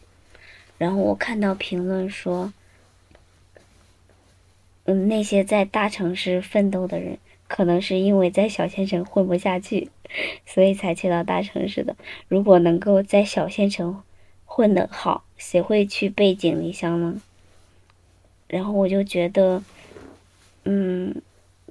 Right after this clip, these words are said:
其实我现在在小县城过得也还可以，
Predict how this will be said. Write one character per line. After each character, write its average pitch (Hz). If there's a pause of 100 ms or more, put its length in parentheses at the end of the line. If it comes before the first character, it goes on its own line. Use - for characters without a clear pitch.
其 -
实 226
我 196
现 214
在 220
在 220
小 190
县 202
城 196 (800)
过 240
得 196
也 190
还 196
可 185
以， 202